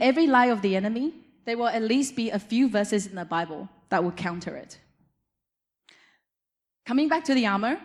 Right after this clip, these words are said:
most of the armor is defensive. But there are two pieces that would help us advance. The sword of the Spirit that we already mentioned, which is the word of God.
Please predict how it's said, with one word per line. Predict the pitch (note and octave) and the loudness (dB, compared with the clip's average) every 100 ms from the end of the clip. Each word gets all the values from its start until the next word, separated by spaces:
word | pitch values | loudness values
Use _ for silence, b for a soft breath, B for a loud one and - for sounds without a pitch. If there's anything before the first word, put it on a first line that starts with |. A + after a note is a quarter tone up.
| - _ _ _ | -14 _ _ _
most | A#3 C4+ D4+ | 6 6 6
of | |
the | E4+ D#4 | 2 0
armor | A3+ A#3+ A#3 | 2 4 4
is | A#3 G#3+ G3+ | 4 0 0
defensive. | G#3 G3 G3 G3 F3+ A#2 - _ _ _ _ _ _ _ _ - | -2 -2 -4 -4 -8 -10 -18 _ _ _ _ _ _ _ _ 0
But | A3 | 2
there | B3 B3 | 4 4
are | |
two | A#3 - E4+ F#4 | 2 2 4 4
pieces | C#4 B3+ G#3+ G#3 | 2 0 0 -2
that | G3+ F#3+ | 0 -2
would | F#3+ | -2
help | F#3+ G#3 | -2 -2
us | G#3 G3 | -2 -4
advance. | E3+ F3+ D#3+ E3+ - - _ _ _ _ _ _ _ - | -4 -4 -6 -10 -14 -16 _ _ _ _ _ _ _ -6
The | G#3 | -4
sword | - B3 C#4 | 2 4 6
of | D4+ | 4
the | C#4 | 2
Spirit | C#4+ G#3+ A3+ D4+ | -2 -2 0 0
that | A#3+ | 0
we | G#3+ | 0
already | G#3 G3+ | 0 -2
mentioned, | G3 F#3 G3+ G#3 | -4 -6 -4 -2
which | G#3 | -2
is | G3+ | -2
the | F#3 | -2
word | F3 F3 | -2 -4
of | F3+ | -6
God. | F3 B3+ | -4 -4